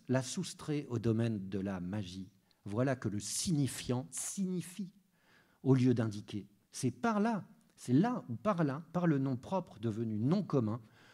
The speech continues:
qu'on arrache l'individu à cet ordre mythique. C'est par là que, pour la première fois, l'individu y échappe plus encore radicalement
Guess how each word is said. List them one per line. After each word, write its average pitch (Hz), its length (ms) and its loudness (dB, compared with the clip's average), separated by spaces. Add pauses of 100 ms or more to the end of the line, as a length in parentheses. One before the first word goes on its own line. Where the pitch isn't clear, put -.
(140)
qu'on 117 180 0
arrache 165 640 4 (220)
l'individu 120 800 0 (340)
à 120 100 0
cet 113 280 0
ordre 101 300 0
mythique. 104 460 -6
C'est 110 140 -4
par 170 380 0
là 160 160 4
que, - 100 -4
pour 175 220 -4
la 156 100 -4
première 110 380 -4
fois, 117 320 -8 (380)
l'individu 135 960 4 (160)
y 170 140 8
échappe 143 560 2 (280)
plus 220 300 8
encore 196 400 4
radicalement 123 720 -2